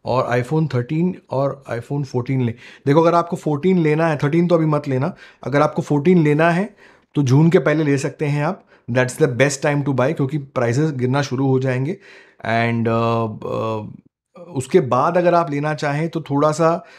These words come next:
मेरे हिसाब से उन्नीस बीस का मामला हो जाएगा, because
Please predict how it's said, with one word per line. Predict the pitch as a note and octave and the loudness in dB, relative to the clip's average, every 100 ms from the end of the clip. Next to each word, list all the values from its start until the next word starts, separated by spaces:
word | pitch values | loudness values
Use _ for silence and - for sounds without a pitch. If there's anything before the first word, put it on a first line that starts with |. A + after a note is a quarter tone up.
| - - | -16 -2
मेरे | B2 D3+ | 0 2
हिसाब | C#3+ C3+ D3 D3 | 2 2 2 2
से | - D#3 D#3 - - _ _ _ _ _ _ _ _ _ _ _ _ _ - | 0 0 0 -4 -14 _ _ _ _ _ _ _ _ _ _ _ _ _ -2
उन्नीस | D3 D#3 E3+ C3 | 2 4 4 2
बीस | D#3+ D#3+ | 0 2
का | E3 | 2
मामला | C#3+ B2+ C#3 | 2 0 0
हो | C3+ B2+ | 0 0
जाएगा, | C3 C3+ D#3+ | 0 0 -2
because | C#3 C#3+ C#3 | -2 -2 -2